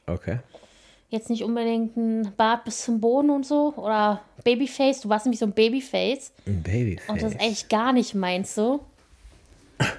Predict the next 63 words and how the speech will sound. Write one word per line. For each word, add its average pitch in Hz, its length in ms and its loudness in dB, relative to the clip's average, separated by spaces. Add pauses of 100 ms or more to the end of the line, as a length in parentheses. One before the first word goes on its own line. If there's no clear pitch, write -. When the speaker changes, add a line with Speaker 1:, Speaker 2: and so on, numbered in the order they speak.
(420)
Speaker 2:
Und 208 80 -2
jetzt 208 140 -2
ist 208 160 -4
es 190 60 -10
ja 196 80 0
anders. 190 280 -4
Jetzt - 140 -16
bist - 160 -10
du 208 40 -2
ja 185 60 -10
kein 190 180 -6
Babyface 202 560 -4
mehr. 123 120 6
Speaker 1:
Nur 131 80 8
mal 123 220 8
so, 123 260 8
ich - 180 4
war 104 120 8
frisch - 300 -2
rasiert. 107 520 6
Also 110 160 6
Speaker 2:
Ja, 240 160 8
Speaker 1:
man 226 140 10
geht 247 100 8
Speaker 2:
ich 220 60 4
Speaker 1:
da, - 20 -6
Speaker 2:
mag 269 180 6
das - 80 4
Speaker 1:
aber 143 140 8
Speaker 2:
eigentlich 135 80 8
Speaker 1:
man 135 140 10
Speaker 2:
nicht 127 80 10
Speaker 1:
geht, 135 100 6
Speaker 2:
so. 214 60 4
Speaker 1:
aber 117 280 6
ehrlich, 113 380 6
man 107 160 2
geht 107 120 0
doch, 110 120 2
man 104 260 2
geht 107 160 2
doch 104 120 6
auch 101 60 2
nicht 107 200 -2
zu - 80 -2
einem 101 180 0
Treffen, 107 320 0
zu 107 120 -2
einem 104 120 2
ersten 101 380 0
Mal 104 140 2
eine 98 680 0
Frau 98 240 2
kennenlernt, 101 720 0
äh, 101 240 6
mit, 101 320 0
äh, 98 260 0
mit 95 180 0
Vollbart 101 540 4
oder 90 140 -2
keine 92 240 -2
Ahnung 92 240 -2
was. - 320 -8